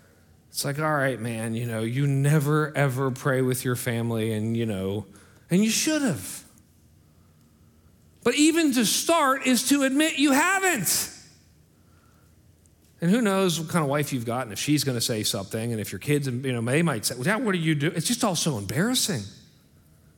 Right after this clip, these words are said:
'Cause you have to go, this is, that's the humility of the Christian faith. It's like, "Well, this is where I am. I start where I am." Well, th-, well, I mean, think about this. Well, here's one thing you're all doing. I don't know why, but you're all here today.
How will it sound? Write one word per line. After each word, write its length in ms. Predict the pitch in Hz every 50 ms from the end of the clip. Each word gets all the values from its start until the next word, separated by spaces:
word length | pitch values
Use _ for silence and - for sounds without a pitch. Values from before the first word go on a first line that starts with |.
| _ _ _ _ _ _ - -
'Cause 180 | 208 208 156
you 80 | 185 202
have 160 | 202 214 202
to 80 | 202 214
go, 280 | 185 185 180 175 170 165
this 220 | 160 180 175 -
is, 260 | 226 196 165 - -
that's 260 | - 196 208 202 -
the 80 | - 220
humility 560 | 170 185 190 165 160 185 214 214 185 165 160
of 160 | 160 160 156
the 80 | 156 156
Christian 460 | 151 - 175 165 - - 170 170 151
faith. 280 | - 190 233 226 175 -
It's 140 | 147 131 143
like, 100 | 139 123
"Well, 160 | 139 151 156
this 220 | 156 151 - -
is 100 | 190 170
where 300 | 170 170 139 143 156 170
I 120 | 175 180 185
am. 200 | 202 208 185 143
I 100 | 117 104
start 380 | - - - 120 120 139 -
where 140 | 170 170 180
I 100 | 185 202
am." 180 | 233 233 196 160 - - - - - - - - -
Well, 120 | - 240 262
th-, 120 | 254 -
well, 140 | 233 254 247
I 60 | 254
mean, 100 | 262 302
think 140 | 226 302 339
about 140 | 349 320 294
this. 180 | 262 196 - -
Well, 120 | 202 208
here's 220 | 190 214 285 339
one 160 | 311 320 285 247
thing 100 | 226 208
you're 140 | 190 185
all 100 | 175 170
doing. 300 | 170 170 180 214 240 208
I 140 | 180 160 160
don't 80 | 170 165
know 80 | 160
why, 400 | 143 139 151 165 156 147 151 180
but 140 | 190 185 175
you're 120 | 180 180 202
all 80 | 226
here 220 | 220 277 339 381 381
today. 360 | 359 320 240 180 139 110